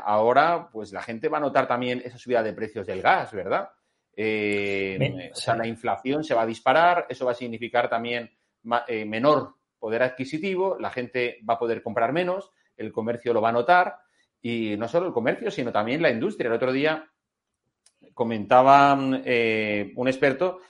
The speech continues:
Speaker 1: por ejemplo, las azulejeras en la provincia de Castellón, muchas de ellas han tenido que parar durante ciertos días a lo largo de la semana por, por, por tal como está en, eh, eh, la carestía de, de, del gas, ¿no? Y,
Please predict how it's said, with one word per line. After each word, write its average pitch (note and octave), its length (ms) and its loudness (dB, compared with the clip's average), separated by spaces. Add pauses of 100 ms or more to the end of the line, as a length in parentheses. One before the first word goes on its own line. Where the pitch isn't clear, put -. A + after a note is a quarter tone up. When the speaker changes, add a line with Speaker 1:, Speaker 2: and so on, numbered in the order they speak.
(120)
Speaker 1:
por G#2+ 120 -2
ejemplo, C#3+ 280 0
las A2 180 -2
azulejeras A#2+ 540 0
en D3 60 2
la A#2 100 4
provincia G#2+ 320 -4
de C#3 100 -2
Castellón, D3 540 -2 (220)
muchas B2+ 240 -2
de C#3+ 80 0
ellas E3+ 280 -2
han C#3 160 0
tenido D3 320 2
que C3 80 -4
parar C3+ 420 4 (340)
durante A2+ 340 2
ciertos C#3+ 360 0
días D3+ 220 2
a B2 40 2
lo A2+ 80 4
largo C3+ 140 0
de C#3+ 60 2
la C#3 80 6
semana C3+ 500 -2
por, A2 360 -2
por, F#2+ 260 -6
por F2+ 280 -14
tal B2+ 140 2
como F3+ 160 -2
está D3 380 0 (240)
en, A2+ 240 -4
eh, G#2+ 120 -12
eh, G#2+ 640 -10 (280)
la C3 160 6
carestía B2 580 6
de, A2+ 320 2
de, G2+ 360 -2
del G2+ 220 0
gas, C#3+ 340 4
¿no? C3+ 220 -8
Y, G#2 580 -12